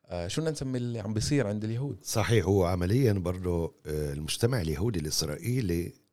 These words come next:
Speaker 2: بالإعلام تاعه يتخبط في تسمية الأمور، آه، في خطة اليمين. هل هي مثل ما ذكرت انقلاب دستوري؟ هل هي ثورة دستورية؟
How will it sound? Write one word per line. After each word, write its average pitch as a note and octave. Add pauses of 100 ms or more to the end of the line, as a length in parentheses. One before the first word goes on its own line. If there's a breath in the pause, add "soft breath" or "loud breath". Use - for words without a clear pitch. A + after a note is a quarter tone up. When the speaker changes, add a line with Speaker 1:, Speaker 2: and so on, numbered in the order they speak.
(220)
Speaker 2:
بالإعلام E2+
تاعه E2 (360 soft breath)
يتخبط F2+
في -
تسمية -
الأمور، D2 (800)
آه، D#2
في D2+
خطة -
اليمين. D#2+ (260)
هل D#2+
هي D2
مثل D2
ما D2
ذكرت C#2+
انقلاب D2
دستوري؟ D2+
هل -
هي E2+
ثورة E2+
دستورية؟ D2+